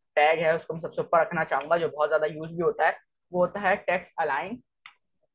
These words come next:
center। टेक्स्ट align center क्या करता है? हमारा text align center हमारे text को center में ले आता है। ठीक है, ये चीज बहुत ज्यादा आप लोगों को, अ, useful होगी आगे और ये बहुत ज्यादा यूज होगी। Text align क्या करता है? Text align आपके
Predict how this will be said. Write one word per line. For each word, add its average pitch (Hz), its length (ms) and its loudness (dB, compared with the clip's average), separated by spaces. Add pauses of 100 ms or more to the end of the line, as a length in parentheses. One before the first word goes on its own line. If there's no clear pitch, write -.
center। 123 300 0
टेक्स्ट 208 400 0
align 220 200 4
center 202 360 0
क्या 208 120 2
करता 190 300 0
है? 180 60 6
हमारा 160 320 2
text 175 300 -6
align 165 240 -6
center 151 320 -2
हमारे 151 340 0
text 156 320 -2
को 196 80 -2
center 165 360 -4
में 160 160 -2
ले 135 60 2
आता 127 220 -6
है। - 60 -8 (360)
ठीक 214 320 -2
है, 185 120 6
ये 180 140 2
चीज 190 200 -2
बहुत 165 220 4
ज्यादा 160 200 6
आप 151 140 4
लोगों 160 140 -8
को, 160 380 -2
अ, 139 360 -2 (160)
useful 175 440 -2
होगी 165 220 2
आगे 165 260 4
और 160 180 2
ये 156 100 -6
बहुत 151 200 -4
ज्यादा 156 180 -2
यूज 160 300 -4
होगी। 165 220 -6 (460)
Text 202 320 2
align 175 260 2
क्या 196 100 0
करता 180 280 0
है? 196 80 2
Text 180 300 -4
align 160 220 -2
आपके 185 480 -4